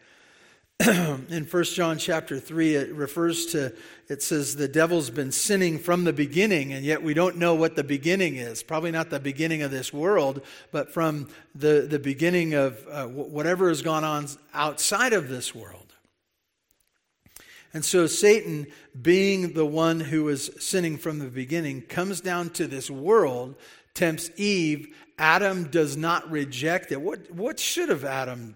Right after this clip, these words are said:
done? What, what should he have done? He should have said, "Babe, babe, what are you doing? What are you doing? Uh, we're, we're not gonna do this. You, you weren't around yet. You weren't around yet.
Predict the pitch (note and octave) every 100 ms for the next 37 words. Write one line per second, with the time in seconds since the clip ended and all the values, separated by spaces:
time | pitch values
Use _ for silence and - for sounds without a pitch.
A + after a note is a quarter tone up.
0 | _ _ C3 A2 - _ _ _ E3+ D#3
1 | G#3 - A3 F#3+ D3+ C3+ G#3+ B2 G#2+ _
2 | _ _ _ _ _ _ _ _ _ _
3 | _ _ _ - D3+ F3 D#3 D#3+ C#3 D3
4 | G#3 C3+ - - _ F#3+ D3+ D#3+ G3 D3+
5 | F#3+ A#3+ - - - - - - _ _
6 | _ _ _ _ _ - D#3 C4 A#3+ -
7 | - - _ _ _ _ _ _ _ _
8 | _ _ _ C#3+ C3 B2 B2 C#3+ C#3+ E3+
9 | G3 G3+ A#3+ C#4 C4 A3+ D#4 C4+ - -
10 | - - - _ _ _ _ _ _ _
11 | _ F#3+ G#3+ B3 D#4+ F#4 C4+ G#3+ D4+ F#4+
12 | B3 D3 B2 A#2 - - G#3+ D#4+ D#4 G3+
13 | F#3+ C#4+ C4 D#3 B2 B2